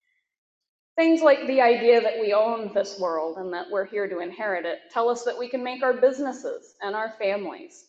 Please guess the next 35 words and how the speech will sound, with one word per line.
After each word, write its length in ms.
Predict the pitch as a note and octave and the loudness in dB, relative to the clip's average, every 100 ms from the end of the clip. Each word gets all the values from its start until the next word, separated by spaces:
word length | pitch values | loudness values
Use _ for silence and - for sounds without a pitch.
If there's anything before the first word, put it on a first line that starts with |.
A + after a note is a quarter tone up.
| _ | _
our 140 | G3 | -2
country, 560 | F#3+ B3+ A#3+ B3 B3 B3 | 0 -4 -4 -2 -2 0
our 320 | - A3 A3+ | 0 0 2
world, 380 | F3 E3 D#3 F3 _ _ _ | -2 -2 -4 -8 _ _ _
successful 1000 | - - C4 - D#4+ D4 - F3+ G3 - - | -2 0 0 2 2 2 2 2 2 -4 -2
by 180 | E3+ | 0
our 180 | E3+ E3 | 0 -2
own 220 | E3+ F3 | -2 -4
definition, 720 | E3+ E3+ E3+ E3 E3 E3+ F#3+ - _ _ _ _ | -4 -6 -6 -10 -8 -10 -10 -14 _ _ _ _
if 120 | - A#3 | -4 -2
everyone 580 | - C#4+ D#4+ D#4+ D#4+ | 2 2 2 0 0
is 260 | D#4 C#4 G#3+ | -2 -4 -2
just 300 | B3+ B3 - | -2 -2 -4
righteous 420 | G#3+ G#3 G#3+ A#3 | -4 -2 -4 -6
enough, 320 | A#3+ F3 D#3 - _ _ _ | -6 -6 -6 -8 _ _ _
which 240 | _ A#3+ A#3+ | _ -8 -4
more 240 | C#4+ D4 | 0 2
often 380 | A#3+ A#3+ A#3+ A#3+ | 2 2 -2 -4
than 160 | A#3+ A3+ | -4 -2
not 340 | E3+ A3+ - | -2 -2 -4
ends 180 | A3 A3+ | -8 0
up 220 | A3+ A3 | 0 2
with 140 | B3 | 2
us 180 | C4 C4 | 2 2
all 220 | D4 D4 | 4 4
just 240 | C4 C#4 - | 4 0 0
trying 240 | A#3+ A#3+ | -4 -4
to 60 | A#3 | -4
make 220 | G3 G3+ | -4 -2
everyone 440 | G3 G3 F#3+ G3+ | -4 -4 -4 -4
else 200 | F3+ F#3 - | -4 -6 -4
follow 300 | F#3 E3+ F3 | -2 0 -4
the 80 | E3+ | -4
right 240 | C#3 D3 | -6 -6
rules. 480 | F3 - - - _ | -8 -10 -12 -20 _